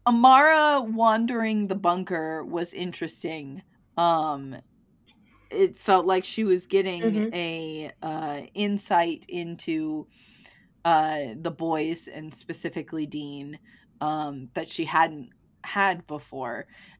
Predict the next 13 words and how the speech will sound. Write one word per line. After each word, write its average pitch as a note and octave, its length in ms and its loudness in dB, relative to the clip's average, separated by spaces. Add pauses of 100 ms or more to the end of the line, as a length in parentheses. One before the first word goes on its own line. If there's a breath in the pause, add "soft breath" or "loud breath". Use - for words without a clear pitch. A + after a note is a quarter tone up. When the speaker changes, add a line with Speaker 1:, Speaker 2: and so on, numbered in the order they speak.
(160)
Speaker 1:
Maybe F#3 500 -2
it's - 260 -6
the E3+ 120 -8
start - 680 0 (140)
of E3+ 240 0
her D#3 840 -8
s-, - 520 -18 (100)
trying, E3+ 960 -2 (180)
<sighs> - 840 -20
realizing G3 840 2
that D#3+ 360 0 (480)
God's E3+ 380 6
creations E3 960 -8